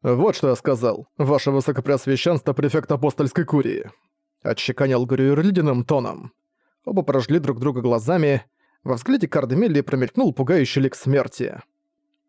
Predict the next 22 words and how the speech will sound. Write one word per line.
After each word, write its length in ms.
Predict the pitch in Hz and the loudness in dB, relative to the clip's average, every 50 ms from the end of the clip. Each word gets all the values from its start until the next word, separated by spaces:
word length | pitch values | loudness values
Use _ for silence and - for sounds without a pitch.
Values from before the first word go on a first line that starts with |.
| _ - | _ -4
"Если 440 | - 156 139 127 143 139 123 - 147 | -2 0 2 2 2 2 2 2 0
не 100 | 143 143 | 2 2
ошибаюсь, 720 | 135 127 - - 143 123 117 127 127 135 139 143 139 - - | 2 0 0 0 -2 0 2 2 2 4 4 2 2 0 0
я 180 | 135 135 139 175 | 2 2 4 4
несу 300 | 233 262 - - 277 254 | 2 2 2 2 2 2
ответственность 540 | 208 - 147 147 131 - - 143 131 117 | 2 2 0 0 0 0 0 0 0 0
за 60 | 143 147 | 0 0
нашу 280 | 135 127 - - 180 | 0 0 0 2 2
миссию", 840 | 175 160 147 127 123 - - - - 101 - - - 80 - - 117 - _ _ _ _ _ _ _ _ - | 2 4 2 2 0 -4 -8 -8 -6 -6 -4 -4 -6 -8 -10 -12 -16 -20 _ _ _ _ _ _ _ _ -6
напомнила 720 | - 131 131 127 120 147 139 127 127 131 123 123 123 131 135 | -4 -2 0 0 0 0 0 2 2 2 2 4 4 2 2
она. 320 | 135 147 - - - - _ _ _ _ _ _ _ _ _ _ _ | 2 0 -2 -6 -10 -14 _ _ _ _ _ _ _ _ _ _ _
"А 100 | - - | -4 -2
я 120 | 120 135 139 | 0 0 2
командую 500 | 170 170 170 170 165 156 170 180 170 147 | 2 2 2 2 2 4 4 4 4 4
армией", 480 | 127 120 110 110 76 58 52 - 123 _ _ _ _ _ _ _ _ | 2 0 -2 -4 -8 -8 -10 -14 -16 _ _ _ _ _ _ _ _
парировал 480 | - 135 135 135 131 120 120 120 117 120 | -2 0 2 2 2 2 2 0 -2 -2
король. 460 | - - 165 139 113 65 69 71 - _ _ _ _ _ _ _ _ _ - | 0 0 2 2 0 -2 -4 -10 -14 _ _ _ _ _ _ _ _ _ -8
"Я 240 | - 113 117 143 165 | -4 0 2 2 4
говорю, 300 | 151 165 170 170 180 175 | 4 4 4 4 4 2
что 160 | - - 170 | 2 0 0
принимаю 400 | - 175 175 180 180 180 175 156 | 0 2 2 4 4 4 2 2
предложение". 680 | 165 170 156 165 156 120 135 127 107 87 - - - | 2 2 2 2 2 2 2 0 -2 -2 -8 -12 -14